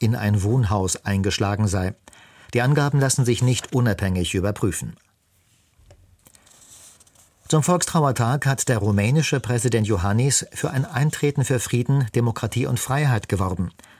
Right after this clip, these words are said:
Man erkenne an diesem Tag einmal mehr, wie viel die Europäer gemeinsam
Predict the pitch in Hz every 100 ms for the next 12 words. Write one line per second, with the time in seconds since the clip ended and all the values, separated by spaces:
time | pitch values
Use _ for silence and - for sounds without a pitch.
0 | - - _ - 113 139 113 151 147 110
1 | 143 131 123 123 - 117 113 113 131 110
2 | 98 113 - 160 123 82 101 69 95 101
3 | 104 107 95 101 95 107 120 123 127